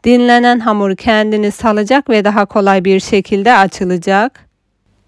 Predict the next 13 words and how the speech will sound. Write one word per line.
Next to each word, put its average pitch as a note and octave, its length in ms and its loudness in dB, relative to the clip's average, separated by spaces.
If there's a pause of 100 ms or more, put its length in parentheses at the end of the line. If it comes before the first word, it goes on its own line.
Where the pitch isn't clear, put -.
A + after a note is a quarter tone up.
Bezeler A3 500 4
dinlenirken A3+ 800 0
ben G#3+ 240 -2
de F#3+ 140 -2
böreğin A3 340 0
iç - 220 -8
harcını F#3+ 380 -2
hazırlıyorum. G3 800 -4
Zaten A3+ 460 0
malzemelerimi G#3 840 -2
önceden G3 600 -2
doğrayarak G3+ 580 0
hazırlamıştım. F#3 880 -4